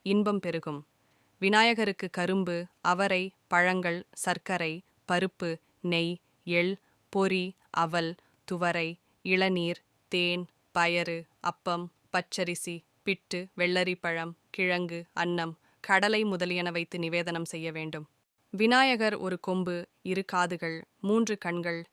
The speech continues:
நான்கு தோள்கள், ஐந்து கைகள், ஆறெழுத்துக்கள் உடையவர். விநாயகர் பூதமாய், தேவராய், விலங்காய், ஆணாய், பெண்ணாய், உயர்திணையாய், அக்திணையாய்,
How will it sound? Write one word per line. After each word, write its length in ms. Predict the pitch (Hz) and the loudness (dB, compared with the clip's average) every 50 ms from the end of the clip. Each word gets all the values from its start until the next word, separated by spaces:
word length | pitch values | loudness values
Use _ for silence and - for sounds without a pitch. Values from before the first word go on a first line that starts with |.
| _ _ - | _ _ -4
நான்கு 400 | 185 180 180 190 196 185 180 170 | 0 2 2 2 2 0 -4 -6
தோள்கள், 500 | - 170 170 165 165 160 - 160 160 160 170 - _ _ _ | -6 -4 -4 -4 -4 -4 -6 -8 -8 -8 -12 -16 _ _ _
ஐந்து 400 | - 185 196 208 214 202 202 190 | -2 0 2 2 2 0 0 -4
கைகள், 420 | - 180 175 175 - 180 170 - - | -4 -4 -4 -4 -2 -4 -6 -4 -4
ஆறெழுத்துக்கள் 640 | - 170 175 175 175 170 170 160 - 165 - 165 160 | -2 -2 0 0 -2 -2 -4 -6 -8 -10 -8 -8 -6
உடையவர். 500 | 160 160 151 156 156 151 147 147 143 - - _ _ _ _ _ _ _ _ _ | -6 -6 -8 -8 -8 -10 -10 -12 -12 -14 -18 _ _ _ _ _ _ _ _ _
விநாயகர் 560 | 196 214 220 220 226 226 214 190 196 185 175 | 0 2 4 4 4 4 2 0 -2 -4 -4
பூதமாய், 600 | 170 170 175 175 180 170 165 160 160 156 160 160 _ _ _ - | -4 -4 -2 -2 -2 -2 -2 -2 -4 -6 -6 -10 _ _ _ -6
தேவராய், 600 | 165 175 175 180 175 180 165 165 160 156 156 160 170 _ | -2 0 0 0 0 0 -2 -2 -2 -4 -4 -8 -12 _
விலங்காய், 640 | - 170 175 175 175 175 170 165 156 151 147 156 - _ _ _ _ - | -8 -4 -2 -2 -2 -2 -2 -4 -4 -6 -6 -10 -14 _ _ _ _ -4
ஆணாய், 520 | - 170 170 170 170 165 160 151 147 151 - _ _ _ _ _ | -2 0 0 0 0 -2 -2 -4 -6 -8 -12 _ _ _ _ _
பெண்ணாய், 560 | - 180 180 175 175 165 160 156 156 160 - _ _ _ _ | -2 0 0 0 0 0 -2 -2 -4 -8 -14 _ _ _ _
உயர்திணையாய், 800 | - 185 185 190 196 190 - 185 170 165 165 165 156 156 151 156 - _ _ _ _ | -4 0 0 0 0 0 -2 -4 -6 -6 -6 -6 -6 -6 -6 -8 -12 _ _ _ _
அக்திணையாய், 800 | - 180 180 - _ - 208 185 175 165 160 156 151 151 147 156 | -6 -6 -6 -6 _ -4 -4 -2 -2 -2 -4 -4 -4 -6 -6 -10